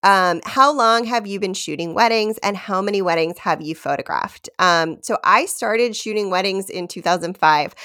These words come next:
I was a high school teacher. I taught darkroom photography, um, and then digital photography as well, once that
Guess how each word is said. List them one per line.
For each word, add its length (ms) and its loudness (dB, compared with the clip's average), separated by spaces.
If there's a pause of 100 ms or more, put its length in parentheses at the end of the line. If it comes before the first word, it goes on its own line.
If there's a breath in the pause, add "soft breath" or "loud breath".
(240 loud breath)
I 120 4
was 320 2
a 60 2
high 220 2
school 260 -2
teacher. 680 0
I 140 0
taught 280 -2
darkroom 380 2
photography, 880 0
um, 360 2
and 200 0
then 100 0
digital 380 -2
photography 760 -6
as 200 -4
well, 340 6
once 300 -2
that 180 -4